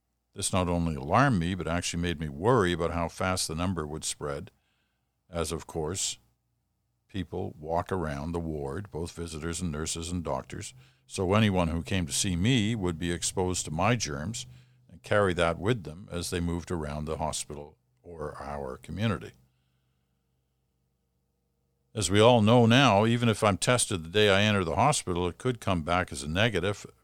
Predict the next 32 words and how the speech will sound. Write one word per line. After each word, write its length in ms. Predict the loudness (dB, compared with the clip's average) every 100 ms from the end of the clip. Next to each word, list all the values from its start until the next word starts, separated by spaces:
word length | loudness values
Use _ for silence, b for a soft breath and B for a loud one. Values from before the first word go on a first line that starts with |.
| _
result, 560 | -16 -4 -2 0 -2
and 120 | -6 -4
a 40 |
couple 200 | -2 -2
of 80 | -4
days 200 | -4 -2
later 360 | 0 0 0
I 60 | -2
could 220 | -4 -10
test 280 | -6 -8 -6
positive. 520 | -2 -2 -2 -12 -18 _ _ _ _ _ _
So 180 | _ 0
I 140 | 4 4
actually 220 | 2 -6
tried 280 | 0 0 0
to 60 |
put 220 | -2 -4
my 120 | -2 -2
mask 460 | 0 0 0 -4
back 320 | -2 -2 -2
on, 380 | 0 2 2 2
and 120 | 0
it 80 | -4
was 180 | -6 -8
removed 480 | -4 0 2 2 0
and 100 | -4
taken 260 | -4 -4 -4
away 220 | -2 0
by 160 | 0
the 80 | -2
nursing 380 | -2 -2 -4 -4
staff. 420 | -6 -8 -12 -18